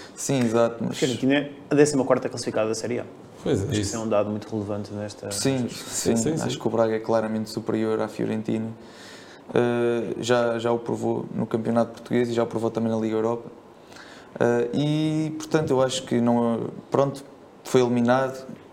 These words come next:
Speaker 1: mereceu, porque obviamente quem perde quatro zero e três dois merece ser eliminado, mas poderia ter feito muito mais e foi uma desilusão.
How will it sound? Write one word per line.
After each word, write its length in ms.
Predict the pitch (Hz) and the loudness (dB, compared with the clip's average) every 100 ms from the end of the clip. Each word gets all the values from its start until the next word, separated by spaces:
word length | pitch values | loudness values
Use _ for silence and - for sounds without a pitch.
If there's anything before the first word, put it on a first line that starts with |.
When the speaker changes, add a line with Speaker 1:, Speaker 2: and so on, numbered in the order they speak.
| - - - | -20 -20 -2
Speaker 1:
mereceu, 440 | 139 123 - 143 147 | 2 2 4 4 2
porque 200 | - - | -2 0
obviamente 420 | 113 120 120 120 | 2 2 2 2
quem 120 | 123 | 2
perde 220 | 113 120 | 2 2
quatro 280 | 101 120 117 | 2 2 2
zero 220 | 127 120 | 4 4
e 40 | 113 | 2
três 260 | 120 117 110 | 2 2 2
dois 380 | 117 113 113 - - | 0 0 -4 -10 -8
merece 440 | 117 117 120 120 - | 0 2 2 0 2
ser 180 | 120 117 | 2 2
eliminado, 520 | 117 117 120 135 131 - - - - - - | 2 2 2 0 -4 -12 -18 -18 -18 -14 -2
mas 240 | 127 123 | 0 -2
poderia 300 | - 135 131 | 0 2 4
ter 100 | 131 | 2
feito 240 | 127 120 117 | 2 2 2
muito 220 | 113 113 | -2 0
mais 260 | 113 110 107 | 0 0 0
e 40 | |
foi 120 | 113 | 0
uma 120 | 113 | 2
desilusão. 580 | 107 113 113 110 110 110 | 2 0 0 0 -2 -2